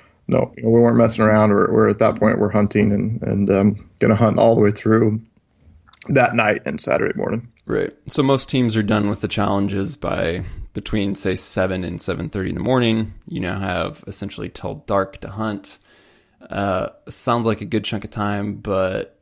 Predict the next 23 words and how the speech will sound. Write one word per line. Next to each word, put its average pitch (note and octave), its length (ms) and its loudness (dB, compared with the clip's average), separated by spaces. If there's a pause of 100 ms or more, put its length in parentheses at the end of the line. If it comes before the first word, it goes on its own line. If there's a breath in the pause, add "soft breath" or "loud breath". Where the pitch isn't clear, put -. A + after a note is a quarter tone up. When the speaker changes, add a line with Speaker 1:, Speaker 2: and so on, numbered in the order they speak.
(120)
Speaker 2:
most G2 420 -4
guys G#2 680 -4
didn't A2 320 -4
get A2+ 160 -2
much A2 220 -6
hunting A2 260 -2
in. G#2+ 240 -6
Between A#2 360 -2
covering B2+ 460 -6
miles, A#2 720 -2 (480 soft breath)
um, G2+ 420 -2
and G#2 320 -2
then A2 320 0
as G2+ 320 -6
good B2 320 -2
as A2 180 -4
the G#2+ 100 -4
weather G#2+ 360 0
was G2+ 680 -2
overnight G#2 760 -4
for - 180 -8
the D3 120 -4
hike, D#3+ 500 -8